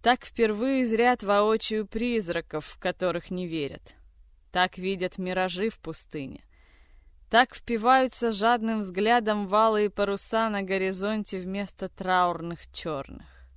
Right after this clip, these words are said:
"Вы?" "Сейчас он ее выдаст, мамочка моя, и вся наша операция провалится.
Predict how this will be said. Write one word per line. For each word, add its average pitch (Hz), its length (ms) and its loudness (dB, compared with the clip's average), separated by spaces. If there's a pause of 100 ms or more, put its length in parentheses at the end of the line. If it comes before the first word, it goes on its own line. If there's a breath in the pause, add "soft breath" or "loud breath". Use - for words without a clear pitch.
(400)
"Вы?" 180 680 0 (2750 soft breath)
"Сейчас 180 560 -4
он 185 100 -4
ее 180 300 -2
выдаст, 170 500 -6
мамочка 214 600 -2
моя, 208 500 -2
и 170 80 -10
вся 202 400 -4
наша 220 400 -2
операция 208 720 -2
провалится. 190 880 -4